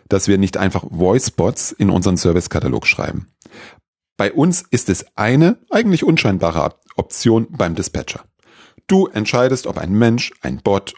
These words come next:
oder eine Kombination aus beiden deine Hotline übernimmt. Was wir dir versprechen, ist ein qualifiziertes Ticket in deinem Ticketsystem.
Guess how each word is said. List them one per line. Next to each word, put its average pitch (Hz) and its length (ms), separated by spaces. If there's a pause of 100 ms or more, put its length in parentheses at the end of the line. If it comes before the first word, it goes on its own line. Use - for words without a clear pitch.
oder 127 180
eine 120 200
Kombination 101 640
aus 80 160
beiden 71 320
deine 67 260
Hotline - 320
übernimmt. - 440 (800)
Was 95 240
wir 135 160
dir 135 140
versprechen, 95 800 (360)
ist - 140
ein 92 60
qualifiziertes 92 760
Ticket 113 260
in 92 100
deinem 90 200
Ticketsystem. - 640